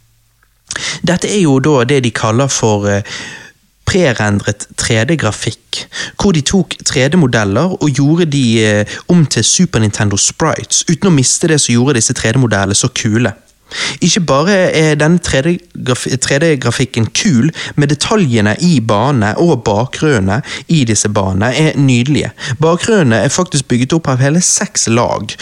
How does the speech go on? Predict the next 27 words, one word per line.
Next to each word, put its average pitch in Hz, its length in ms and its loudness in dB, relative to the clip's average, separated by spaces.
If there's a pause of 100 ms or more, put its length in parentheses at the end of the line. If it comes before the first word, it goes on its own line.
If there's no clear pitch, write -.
(140)
som 156 220 2
derfor 170 260 0
skaper 135 420 -2
en 135 260 2 (320)
god 196 320 0
illusjon 117 760 0
på 123 280 2
for 120 140 -2
eksempel 120 360 -2
første - 380 -4
banen, 104 460 0 (260)
som - 160 2
får 156 220 2
deg 127 100 0
til 117 80 0
å - 140 -2
føle 123 260 2
at 110 120 -2
du 107 100 0
er 107 60 2
langt 123 300 2
ute 113 200 0
i - 20 2
jungelen. 113 320 2 (840)
Været 139 480 0
endrer 127 320 2
seg, 131 340 0